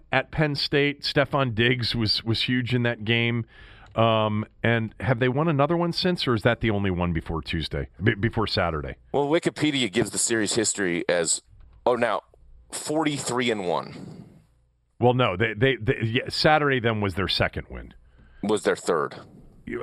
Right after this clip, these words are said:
Speaker 1: I, that's what I said initially. Was it their third or second?
Speaker 2: Yeah, Saturday was their third win.
Speaker 1: Okay, that's what I thought. So they've won,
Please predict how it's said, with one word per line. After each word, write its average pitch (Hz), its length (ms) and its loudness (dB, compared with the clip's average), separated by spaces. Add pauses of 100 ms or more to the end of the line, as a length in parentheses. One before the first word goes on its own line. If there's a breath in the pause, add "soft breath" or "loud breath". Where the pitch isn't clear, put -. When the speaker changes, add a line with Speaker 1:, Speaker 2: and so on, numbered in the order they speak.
Speaker 1:
I, 135 140 4
that's 165 280 2
what 202 100 4
I 165 60 6
said 151 280 2
initially. 131 400 0
Was 92 180 -2
it 110 120 -2
their 117 120 4
third 196 320 2
or 185 60 -2
second? 143 380 2
Speaker 2:
Yeah, 104 240 2
Saturday 131 480 2
was 117 160 2
their 101 140 4
third 104 380 0
win. 85 180 0
Speaker 1:
Okay, 117 180 -2
that's 127 180 0
what 101 100 -2
I 85 40 -2
thought. 64 280 -10
So - 140 -4
they've 127 160 2
won, 151 400 2